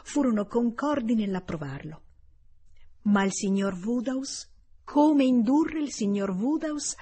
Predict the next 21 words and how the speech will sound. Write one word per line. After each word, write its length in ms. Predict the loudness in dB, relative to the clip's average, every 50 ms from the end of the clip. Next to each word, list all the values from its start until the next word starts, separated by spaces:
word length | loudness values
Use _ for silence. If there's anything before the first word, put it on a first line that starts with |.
| -18 -16 -4
a 120 | -4 -2
dare 320 | 0 0 0 0 0 0 -2
il 120 | -2 -4
suo 180 | -4 -4 -6 -4
consenso? 760 | -4 -6 -6 -6 -8 -8 -8 -6 -6 -6 -6 -8 -12 -12 -16 -20 -20 -20 -20 _ -20 -20 -20 0 4
Lui 380 | 6 8 8 8 6 4 2
che 140 | 2 -2 0
non 120 | 0 0
aveva 360 | 0 0 0 0 0 0 0 0
mai 260 | 0 0 0 0 0
alluso 400 | 0 0 0 0 0 2 0 0
a 60 | -2
quel 180 | -2 -2 -2 -2
matrimonio 680 | -2 -2 -2 -2 -2 -2 0 0 2 2 2 2 0 -2 -8 -18 -20 -16
se 200 | -10 -2 2 2
non 340 | 2 4 2 2 0 -2 -2
come 340 | 0 0 0 2 2 2 0
a 80 | 0 0
un 160 | 0 0 0
avvenimento 640 | -2 -2 -2 -2 -2 0 -2 0 0 -2 0 -2 -2
lontano. 680 | -2 -2 -2 -4 -4 -4 -6 -4 -4 -6 -8 -8 -10